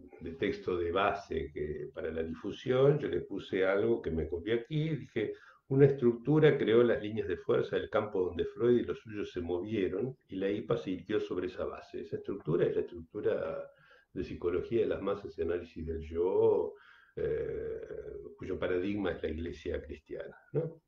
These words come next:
Lacan le aplicó el método analítico a esa estructura y así mostró la relación entre la ética del psicoanálisis, la concepción del final de la experiencia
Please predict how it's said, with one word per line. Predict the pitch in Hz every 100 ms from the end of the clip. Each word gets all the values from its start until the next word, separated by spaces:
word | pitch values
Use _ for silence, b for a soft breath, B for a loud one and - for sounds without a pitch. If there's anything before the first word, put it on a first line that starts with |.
| _
Lacan | 120 113 180
le | 165
aplicó | 113 117 139
el | 135
método | 131 - 123
analítico | 131 170 190 - -
a | 98
esa | -
estructura | - - - 90 92
y | -
así | 123 143
mostró | 135 - 135
la | 147 120
relación | 110 110 110 127 135
entre | 123 95
la | 98 101
ética | 117 120 135 135
del | 117 117
psicoanálisis, | 127 135 127 127 127 - 98
la | -
concepción | 90 - 90 117 101
del | 98
final | 110 104 104
de | 104
la |
experiencia | 104 - 104 110 107 - 113